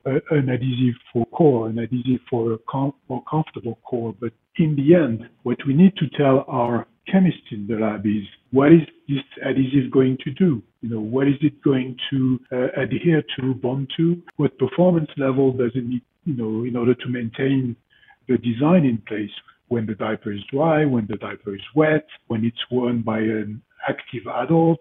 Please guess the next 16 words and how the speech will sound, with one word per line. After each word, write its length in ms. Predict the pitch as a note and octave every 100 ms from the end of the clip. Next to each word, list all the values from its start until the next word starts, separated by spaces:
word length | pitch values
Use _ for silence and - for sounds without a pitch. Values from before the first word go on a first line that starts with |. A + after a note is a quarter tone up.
| -
or 380 | - B2 A2+ G#2+
a 40 |
baby," 600 | F#2 C3 D3 D#3 D#3 D3+
and 160 | A#2 A#2
so 80 | -
on. 200 | D3+ - _ -
So 240 | B2+ A2+ A2+ C3+
we 100 | C3
need 200 | D#3+ -
to, 200 | D#3 C#3
to 260 | - - C#3 -
transform 800 | C3 C3 - E3+ D#3+ D#3+ C#3 C3 -
the, 380 | A#2 A#2 A2 G#2
the 100 | A2+
needs 440 | A2 B2+ E3+ D#3+ A#2+ _ _
that 140 | A#2